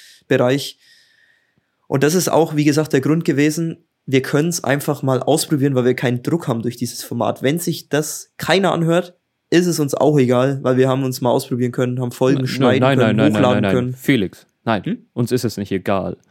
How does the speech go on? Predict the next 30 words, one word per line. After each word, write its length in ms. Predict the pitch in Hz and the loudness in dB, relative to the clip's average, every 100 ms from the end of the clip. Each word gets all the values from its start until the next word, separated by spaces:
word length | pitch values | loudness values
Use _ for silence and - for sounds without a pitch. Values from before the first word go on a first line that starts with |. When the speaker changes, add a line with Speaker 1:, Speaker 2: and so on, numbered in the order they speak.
| _ _ | _ _
Speaker 2:
sondern 460 | - 117 107 101 95 | -6 -2 0 -2 -2
wir 200 | 98 90 | -4 -4
feiern 580 | - - 127 110 98 92 | -8 -6 -2 0 -2 -6
es. 300 | 95 - - _ _ _ _ - | -10 -14 -20 _ _ _ _ -2
Denn 280 | 117 120 113 _ _ - | 2 2 0 _ _ -8
selbst 400 | - 147 147 151 | 0 0 2 0
wenn 200 | 143 - | -2 -4
uns 460 | - - 135 135 | -10 -4 -2 -2
nur 200 | 135 127 - | -2 0 0
eine 300 | 139 156 151 | 2 2 0
Person 400 | 139 - 120 117 | -4 -4 -4 -4
zuhört, 640 | - 107 101 95 - _ - | -6 -4 -4 -6 -8 _ -16
es 160 | 113 131 | -8 -8
ist 240 | 123 - _ - | -8 -12 _ -14
ein 280 | - 120 - | -8 -8 -8
cooles 520 | - - 175 147 - | -8 0 2 2 -2
Feeling, 420 | - 131 123 139 | -4 -2 -2 -2
dass 180 | 120 113 | -4 -6
überhaupt 640 | - 117 107 113 131 - - | -4 -4 -2 -2 -2 -4 -2
jemand 420 | 113 131 131 123 | 0 2 0 -4
das 120 | 110 | -8
Interesse 640 | 107 104 98 107 - 117 87 | -8 -8 -4 -4 -2 -2 -2
an 120 | 95 | -6
unserem 320 | 104 - 95 | -8 -8 -6
Leben 320 | 98 117 104 | -4 -4 -6
hat, 220 | 98 - - | -8 -10 -10
beziehungsweise 640 | 98 107 107 - 98 - | -6 -4 -4 -6 -8 -8
an 100 | 95 | -6
meinem 320 | 95 107 92 | -6 -6 -6
Leben. 320 | 90 90 135 | -6 -6 -8